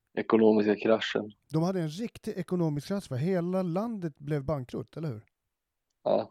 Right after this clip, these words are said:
Speaker 1: men de var ju ändå så pass sköna att de satte, alla de där banksnubbarna fick sitta på kåken som hade fuckat dem, liksom.
Speaker 2: De kom med sina,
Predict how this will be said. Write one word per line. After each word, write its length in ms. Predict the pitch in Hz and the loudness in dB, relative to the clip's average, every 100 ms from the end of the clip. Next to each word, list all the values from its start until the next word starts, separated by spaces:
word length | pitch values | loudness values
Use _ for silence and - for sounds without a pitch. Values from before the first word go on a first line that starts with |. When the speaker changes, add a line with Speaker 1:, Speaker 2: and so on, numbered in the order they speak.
| - - - _ | -12 -20 -20 _
Speaker 1:
men 180 | 113 110 | 0 6
de 240 | 117 127 | 8 8
var 80 | 135 | 8
ju 80 | 151 | 6
ändå 260 | 143 110 | 6 2
så 160 | - 107 | 2 2
pass 200 | 104 101 | 2 -2
sköna 400 | - 104 104 101 98 | -2 -2 0 2 2
att 140 | - | 2
de 160 | 98 95 | -2 -2
satte, 800 | - 104 - - 101 101 92 - - | 0 0 0 0 4 6 4 2 -2
alla 320 | 113 107 104 | 2 4 6
de 140 | 107 104 | 6 6
där 180 | 98 92 | 4 4
banksnubbarna 1200 | - - 107 98 - - - - - 110 104 92 | 0 4 4 4 -2 -12 -6 4 4 6 4 2
fick 160 | 98 | -2
sitta 220 | - 104 101 | -2 -2 -2
på 80 | |
kåken 800 | 95 - 120 107 - - 107 98 - _ _ _ _ _ _ _ | 2 8 8 6 -2 0 0 -2 -8 _ _ _ _ _ _ _
som 160 | - 104 | -6 -2
hade 140 | 98 | -2
fuckat 400 | - 101 - 98 | -2 -4 -4 -4
dem, 240 | 92 90 95 | -2 -2 -4
liksom. 280 | 104 - - _ - - _ - | -10 -12 -14 _ -20 -20 _ -6
Speaker 2:
De 140 | 156 | -4
kom 240 | - 165 160 | 2 0 2
med 100 | 139 | -2
sina, 240 | 151 147 | -4 -6